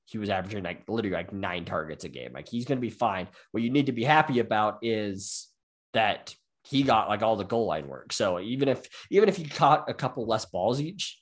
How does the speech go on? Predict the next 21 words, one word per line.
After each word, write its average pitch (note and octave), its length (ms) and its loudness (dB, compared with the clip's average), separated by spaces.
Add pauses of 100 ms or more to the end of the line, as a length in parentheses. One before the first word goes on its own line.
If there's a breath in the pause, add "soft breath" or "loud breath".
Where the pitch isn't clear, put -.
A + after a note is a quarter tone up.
(100)
game D3+ 260 2
this D3 240 4
year, F#3+ 320 2 (140 loud breath)
if A#2 80 -4
he's E3+ 120 4
getting C3+ 180 4
goal C#3+ 180 10
line G#2 180 4
carries G2 400 -2
fantasy B2+ 380 0
wise, F2 400 -6 (420)
I, E2+ 160 -4 (100)
I G2 60 -6
mean, G2+ 180 -4
you'll G#2+ 120 2
take A#2 260 -2
that - 160 -6
swap, - 360 -4
to - 80 -16
be D#2 120 -8
honest. G#1 420 -10